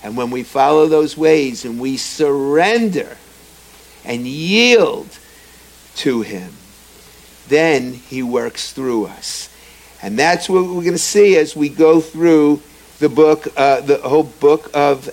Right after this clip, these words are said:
Acts. How many really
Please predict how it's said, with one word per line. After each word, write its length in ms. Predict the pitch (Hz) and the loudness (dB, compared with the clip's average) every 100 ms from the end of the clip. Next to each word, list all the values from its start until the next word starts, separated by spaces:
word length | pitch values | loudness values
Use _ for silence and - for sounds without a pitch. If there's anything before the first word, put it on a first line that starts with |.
| - | -2
Acts. 600 | 180 180 110 - - - - - - - - - - - - - - - - - - - - - - - - - - - - - - - - | 0 0 -4 -8 -12 -14 -18 -20 -20 -20 -20 -20 -20 -20 -20 -20 -20 -20 -20 -20 -20 -20 -20 -20 -20 -20 -20 -20 -20 -20 -20 -20 -20 -20 -20
How 280 | - - 208 | -8 0 2
many 580 | 226 214 196 185 170 175 - - - - - - | 4 2 2 2 0 -2 -10 -20 -20 -20 -20 -6
really 640 | 135 151 147 143 139 135 | 2 4 4 2 -2 -6